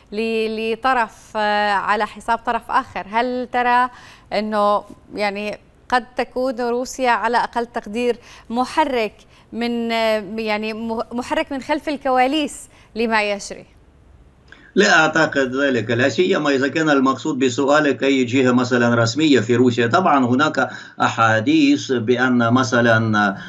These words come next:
Speaker 2: عائلة مخلوف لها مصالح تجارية في موسكو، وأنها اشترت كذا وكذا من الشقق والعقارات في أغنى منطقة وحي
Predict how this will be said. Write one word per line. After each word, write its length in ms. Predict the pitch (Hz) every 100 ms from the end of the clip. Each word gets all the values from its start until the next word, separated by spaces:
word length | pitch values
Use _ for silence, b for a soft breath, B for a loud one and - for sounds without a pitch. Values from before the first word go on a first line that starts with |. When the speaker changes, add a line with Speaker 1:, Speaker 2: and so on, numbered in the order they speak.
| B 104
Speaker 2:
عائلة 500 | 104 139 135 117 113
مخلوف 680 | 113 110 127 147 143 123 127
لها 500 | 120 113 120 120 117
مصالح 560 | 113 113 135 131 120
تجارية 720 | 113 110 101 107 123 131 120 110
في 240 | 117 107
موسكو، 440 | 110 143 123 -
وأنها 600 | 127 117 107 117 117 110 107
اشترت 540 | - 127 123 113 117
كذا 260 | 127 120 113
وكذا 520 | 110 110 127 117 113
من 200 | 110 107
الشقق 520 | 104 139 139 135 117 B B
والعقارات 800 | 113 113 104 113 117 117 135 135
في 260 | - 123 117
أغنى 400 | 123 117 117 110
منطقة 640 | 107 104 131 120 117 110
وحي 600 | 101 95 - 131 123 104